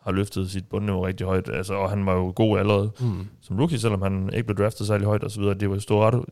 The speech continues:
Speaker 1: det stod ret hurtigt klart, at han, han var en, en legit N F L quarterback. Øhm, så jeg synes, placeringen her er helt fin. Øhm,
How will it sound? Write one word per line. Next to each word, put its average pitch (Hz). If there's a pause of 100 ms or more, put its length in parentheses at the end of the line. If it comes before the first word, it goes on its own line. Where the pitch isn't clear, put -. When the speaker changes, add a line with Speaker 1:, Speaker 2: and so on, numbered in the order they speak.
Speaker 1:
det 104
stod 107
ret 123
hurtigt 123
klart, 135
at 92
han, 98 (560)
han 107
var 117
en, 104
en 107
legit 104
N 98
F -
L 107
quarterback. 90 (200)
Øhm, 87 (680)
så 101
jeg 101
synes, 120
placeringen 107
her 101
er 110
helt 113
fin. 107
Øhm, 90